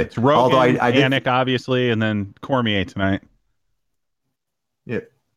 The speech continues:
Speaker 2: It was funny. They were, they were standing, they, you know what? They were standing those next to each other, standing up earlier. I don't know why
Speaker 1: Yeah,
Speaker 2: they're
Speaker 1: they were.
Speaker 2: separating now. Yeah, now. Now that I think about it, because I
Speaker 1: I
Speaker 2: remember thinking how much bigger Cormier was than, uh, Joe.
Speaker 1: Well, yeah,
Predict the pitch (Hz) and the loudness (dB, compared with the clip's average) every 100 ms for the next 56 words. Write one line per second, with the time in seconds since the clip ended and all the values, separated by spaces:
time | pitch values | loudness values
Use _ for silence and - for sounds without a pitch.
0 | _ _ - - _ - - 117 110 117 | _ _ -20 -20 _ -12 0 0 2 0
1 | 123 101 90 90 87 92 92 107 107 104 | 0 0 0 0 2 0 0 0 0 0
2 | 95 117 107 87 - - 156 214 381 302 | 0 2 0 -2 -16 -6 2 2 4 4
3 | 392 - 269 277 277 294 - 233 254 254 | 2 2 2 2 2 0 -2 -4 -2 -2
4 | 254 240 - 247 240 269 247 294 269 113 | 0 0 0 0 2 0 0 0 0 0
5 | 78 _ _ _ _ _ _ _ _ - | -2 _ _ _ _ _ _ _ _ -4
6 | 165 233 233 226 226 165 165 214 120 233 | 0 2 4 4 2 0 2 0 -2 -4
7 | 226 92 - - 180 175 185 170 196 190 | -4 -6 -8 -12 -6 -2 0 2 2 4
8 | 147 247 247 135 139 196 - - 160 190 | 2 0 -2 0 2 2 -4 -2 0 2
9 | 175 180 139 135 131 139 185 180 - 196 | 4 2 2 -6 -8 -2 -2 0 -2 -2
10 | 160 180 143 175 - 175 160 - 180 196 | 0 0 0 -2 -2 -4 -4 -4 -6 -4
11 | 117 95 90 95 110 104 101 98 92 90 | -2 0 0 -2 -2 -4 -4 -4 -6 -4
12 | 147 127 - _ _ _ _ _ _ _ | 0 0 -2 _ _ _ _ _ _ _
13 | _ _ _ _ _ - 143 226 165 | _ _ _ _ _ -6 -2 0 0